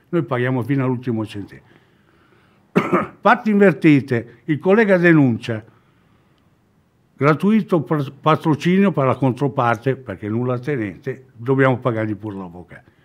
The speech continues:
Se viene condannato, come sono stati condannati, non avendo nulla,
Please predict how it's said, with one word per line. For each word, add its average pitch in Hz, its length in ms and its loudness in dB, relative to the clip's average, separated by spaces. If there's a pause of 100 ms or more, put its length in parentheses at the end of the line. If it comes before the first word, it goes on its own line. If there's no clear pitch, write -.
(160)
Se 254 180 -2
viene 262 240 6
condannato, 143 720 2
come 113 200 -4
sono 101 180 -10
stati 113 260 -8
condannati, 104 540 -8 (340)
non 165 120 0
avendo 208 380 2
nulla, 214 460 2